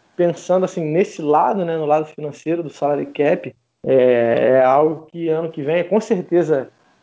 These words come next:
a N F L P A, que é a, a agência, a associação dos jogadores, vai sentar lá com a liga, com os donos dos times, pra conversar, pra ter o mínimo impacto possível.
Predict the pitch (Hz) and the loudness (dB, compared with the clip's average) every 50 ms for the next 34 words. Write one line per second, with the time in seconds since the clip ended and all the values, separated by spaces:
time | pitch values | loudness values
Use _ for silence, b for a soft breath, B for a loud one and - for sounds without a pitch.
0 | _ _ _ - 139 139 143 151 156 151 147 - - 151 151 151 147 - 156 147 | _ _ _ -4 0 2 2 2 2 2 0 0 0 2 2 2 0 -4 -6 -4
1 | 143 147 165 170 - - 147 139 131 131 127 - 131 127 123 120 120 120 147 151 | 0 0 2 2 2 2 0 0 0 0 -2 -4 -4 -4 -4 -4 -6 -4 -4 -4
2 | 151 - 208 - - 143 - - 147 139 - - 147 151 160 156 127 151 151 151 | -4 -4 -6 -8 -8 -8 -6 -4 -6 -6 -4 -2 -2 0 0 2 2 2 4 2
3 | 139 135 135 147 156 143 - - 135 147 143 - 160 143 - - 139 143 139 139 | 2 2 0 0 0 0 0 0 0 0 0 -2 -8 -4 -2 2 2 4 4 2
4 | 143 143 143 131 131 135 147 170 185 160 151 - - 143 139 117 131 139 143 156 | 2 0 -2 -2 -2 0 0 2 2 2 0 0 -2 -6 -8 -6 -2 0 0 0
5 | 147 131 127 123 - - - 156 175 180 170 151 - - - _ _ _ _ _ | 0 -2 -6 -10 -12 -6 -2 0 0 0 0 -2 -4 -8 -16 _ _ _ _ _
6 | _ - - 147 139 - - - 165 165 160 156 156 156 - - - 165 156 160 | _ -6 -4 -4 -4 -4 -4 -2 0 0 2 2 0 0 -2 -6 -2 0 2 2
7 | 180 180 - 185 175 165 170 - - 185 185 180 180 170 165 175 208 226 226 220 | 2 0 -2 -4 -8 -8 -8 -4 0 0 0 2 0 0 0 0 2 2 2 0
8 | 214 - - - 170 185 185 - - 175 170 175 - - - - 151 170 190 190 | 0 -2 0 0 0 0 -2 -6 -12 -12 -10 -10 -10 -12 -14 -12 -10 -8 -6 -6
9 | 220 214 | -6 -6